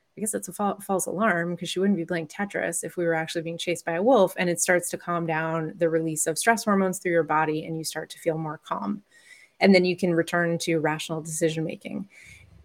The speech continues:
This is true of Tetris. If you hate Tetris, that's okay. Um, anything that makes a continuous bid on your prefrontal cortex is going to do the same thing.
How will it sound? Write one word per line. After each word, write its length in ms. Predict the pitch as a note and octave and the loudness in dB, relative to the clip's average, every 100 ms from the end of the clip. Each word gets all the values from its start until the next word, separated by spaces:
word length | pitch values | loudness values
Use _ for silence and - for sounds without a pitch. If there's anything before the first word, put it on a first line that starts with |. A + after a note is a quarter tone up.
| - | 2
This 220 | A3 A#3 | 4 6
is 100 | B3 | 4
true 140 | - C#4 | 8 8
of 80 | |
Tetris. 400 | C4+ G3 F#3+ F#3+ G3 | 10 6 8 4 4
If 140 | G3 | 2
you 160 | G3 G3+ | 4 4
hate 420 | - A3 B3+ C4+ | 4 2 2 0
Tetris, 480 | G#3 G3 G#3+ A3 A3 | 2 4 4 4 4
that's 280 | F3 F3+ F3+ | 2 2 2
okay. 680 | F3 - F#3 F#3+ A#3 C4 - | 0 2 4 6 4 2 2
Um, 260 | G3+ F#3 F3 - | 4 4 0 4
anything 520 | A3 B3+ C#4 C#4 B3+ | 8 10 8 8 6
that 140 | A#3 F#3+ | 6 6
makes 260 | F#3+ F#3+ | 4 4
a 60 | G3 | 0
continuous 580 | F#3+ F#3 G3 F#3+ F#3 F3 | 0 -2 2 2 2 2
bid 180 | F#3 F3 | 2 4
on 140 | F3 | 4
your 100 | E3+ | 0
prefrontal 500 | - E3+ F#3 F3 E3+ | 0 -2 -2 -4 -4
cortex 440 | - F3+ F#3+ G3 | -2 0 0 -2
is 100 | F3+ E3 | -4 -2
going 280 | F#3 F#3+ | 0 0
to 100 | F3 | 0
do 140 | F3+ F3 | -2 -2
the 100 | E3+ | -2
same 440 | - F3 E3 E3 | 0 0 0 -2
thing. 420 | D#3 - - - | -4 -10 -10 -12